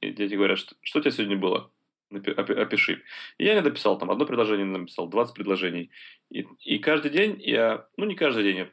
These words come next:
там, когда мне было не лень, но чаще, чем обычно. Я вёл дневник. Это был мой личный блог, очень личный, то есть, как бы, совсем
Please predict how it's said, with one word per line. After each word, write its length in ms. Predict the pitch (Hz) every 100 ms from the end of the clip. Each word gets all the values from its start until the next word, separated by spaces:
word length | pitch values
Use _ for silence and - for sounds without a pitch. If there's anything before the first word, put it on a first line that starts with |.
| _
там, 340 | - - - _
когда 340 | 101 95 92 90
мне 160 | 95
было 200 | 87 90
не 140 | 92 92
лень, 280 | 92 87 _ -
но 340 | 101 104 98 _ _ _ _
чаще, 320 | - 127 - -
чем 140 | 107
обычно. 340 | 98 95 -
Я 140 | 92 113
вёл 160 | 135 113
дневник. 320 | 107 98 -
Это 140 | - 120
был 120 | 127
мой 180 | 120 113
личный 300 | 139 - 117
блог, 300 | 120 156 151
очень 320 | 147 131 101 95
личный, 300 | 92 - -
то 80 |
есть, 100 | 95
как 120 | - -
бы, 80 | -
совсем 440 | 104 - 92